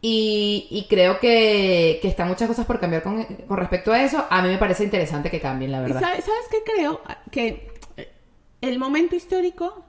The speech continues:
Speaker 2: no es el adecuado para un concurso como este. Casi son injustificables. O si no se modifican, y, y las modificaciones son muy complejas, porque el principio y la, eh, porque la esencia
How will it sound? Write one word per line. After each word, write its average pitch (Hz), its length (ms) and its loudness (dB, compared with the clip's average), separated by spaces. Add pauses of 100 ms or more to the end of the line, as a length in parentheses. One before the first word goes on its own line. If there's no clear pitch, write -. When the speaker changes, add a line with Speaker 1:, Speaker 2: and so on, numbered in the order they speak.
Speaker 2:
no 269 140 -6
es 269 140 -8
el 285 100 -4
adecuado 226 640 -2 (180)
para 202 180 -4
un 202 80 -6
concurso 202 420 -6
como 160 180 -6
este. - 260 -18 (120)
Casi 330 300 0
son 320 220 -2
injustificables. 170 920 -8
O 123 220 2 (340)
si 262 280 0
no 320 180 2
se 392 180 -6
modifican, 247 800 0
y, 240 260 -8
y 269 100 0
las 269 200 -2
modificaciones 285 640 -4
son 320 220 0
muy 302 220 4
complejas, 262 760 -4 (360)
porque 277 300 2
el 262 220 -6
principio 302 500 -2
y 285 60 -2
la, 269 100 2
eh, - 240 -6 (240)
porque 339 240 0
la 277 80 2
esencia 440 440 0